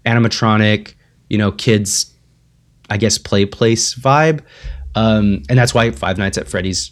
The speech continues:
really works, is because it's so instilled in us, something like Chuck E. Cheese, over the last, like, forty years. And I don't know, I just find that so interesting that someone created that,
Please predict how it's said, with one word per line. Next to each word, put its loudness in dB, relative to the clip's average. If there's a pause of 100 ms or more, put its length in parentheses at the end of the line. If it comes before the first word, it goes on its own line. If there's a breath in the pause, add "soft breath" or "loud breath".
(100)
really -4
works, 4
is -6
because -2
it's -4
so 4
instilled 2
in 2
us, -6
something -2
like -6
Chuck -8
E. -8
Cheese, -6 (240 soft breath)
over -4
the -2
last, 0
like, -4
forty -4
years. 0 (500 soft breath)
And 2
I 2
don't 4
know, 4
I 6
just 0
find 2
that 2
so 2
interesting 0
that -4
someone 4
created 2
that, -8